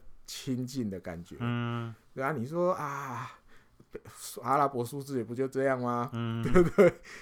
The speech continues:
Speaker 1: 你说谁，谁都不用谁，你当年道业四十一退休之后，也没有过几年，下一个就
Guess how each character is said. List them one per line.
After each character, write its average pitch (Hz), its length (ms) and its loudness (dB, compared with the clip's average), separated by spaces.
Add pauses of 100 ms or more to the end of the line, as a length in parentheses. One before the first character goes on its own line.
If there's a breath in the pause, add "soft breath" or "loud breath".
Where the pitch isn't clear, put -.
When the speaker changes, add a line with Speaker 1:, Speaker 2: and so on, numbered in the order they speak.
(160 loud breath)
Speaker 1:
你 143 160 -8
说 165 160 -2
谁， 156 320 2
谁 151 280 2
都 156 160 0
不 160 160 -6
用 170 140 0
谁， 151 180 -2
你 147 200 -6 (640 soft breath)
当 160 120 2
年 143 200 0
道 160 240 6
业 160 160 8
四 - 180 -4
十 143 180 -4
一 156 220 -2
退 156 220 0
休 147 180 0
之 143 180 -2
后， 147 140 2
也 123 80 2
没 123 140 -2
有 135 100 2
过 131 180 0
几 120 160 -4
年， 98 160 -4
下 123 240 0
一 123 60 0
个 110 180 -4
就 117 320 0